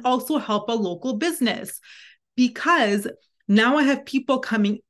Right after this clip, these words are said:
into the space waiting for a free <laughs> psychic reading. Fifteen minutes is a lot of time to hang out at a cafe. You're gonna eventually grab something because it smells amazing. Like, you have this coffee scents, you have these, like,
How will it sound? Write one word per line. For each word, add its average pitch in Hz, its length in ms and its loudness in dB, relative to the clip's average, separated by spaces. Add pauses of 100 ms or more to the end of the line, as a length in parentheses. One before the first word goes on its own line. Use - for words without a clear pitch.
(120)
into 320 340 0
the 196 140 2
space 233 640 -2 (120)
waiting 226 720 2 (220)
for 247 200 2
a 233 60 -2
free 247 260 -4
<laughs> - 40 -14
psychic 233 540 -2
reading. 240 420 -2 (260)
Fifteen 349 420 0
minutes 220 380 2 (160)
is 240 160 0 (300)
a 226 60 0
lot 240 220 2
of 226 60 0
time 180 400 0
to 202 80 -6
hang 202 260 0
out 190 120 0
at 175 120 -2
a 170 40 -16
cafe. - 560 -6 (560)
You're 226 200 4
gonna 247 380 6 (100)
eventually 254 480 2
grab 208 380 2
something 180 460 -6
because 202 200 -4
it 196 160 0
smells 196 440 0
amazing. 185 640 -6
Like, 180 180 -10
you 196 80 2
have 185 100 -2
this 175 140 -6
coffee 220 440 2
scents, 175 520 0
you 180 80 -4
have 185 80 -6
these, 170 140 -6
like, 165 180 -6